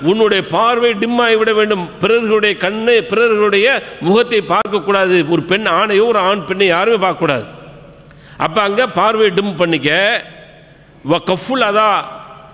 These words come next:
அங்கே ஏதாவது அசூசை, நோவினை தரக்கூடிய பொருள் இருந்தால் அதை நீக்கிவிடு.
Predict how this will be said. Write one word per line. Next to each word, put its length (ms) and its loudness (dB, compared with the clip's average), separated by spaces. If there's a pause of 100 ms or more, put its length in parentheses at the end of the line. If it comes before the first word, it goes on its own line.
(220)
அங்கே 640 0
ஏதாவது 840 0 (100)
அசூசை, 580 -2
நோவினை 340 2
தரக்கூடிய 460 0
பொருள் 200 0
இருந்தால் 340 0
அதை 200 0
நீக்கிவிடு. 840 -2